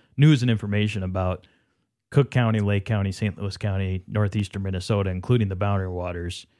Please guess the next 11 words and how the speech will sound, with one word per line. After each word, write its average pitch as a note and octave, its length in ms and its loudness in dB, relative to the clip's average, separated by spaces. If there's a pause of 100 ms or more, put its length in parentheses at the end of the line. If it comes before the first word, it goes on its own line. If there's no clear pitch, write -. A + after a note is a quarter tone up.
(220)
and A2+ 120 0
Superior G2+ 500 0
National F#2+ 380 -2
Forest F#2+ 500 -2 (300)
on A2 320 2 (180)
W G2 300 2
T G2+ 180 -2
I F#2 60 0
P F#2+ 200 -6
dot F#2 280 -6
org. F2 400 -8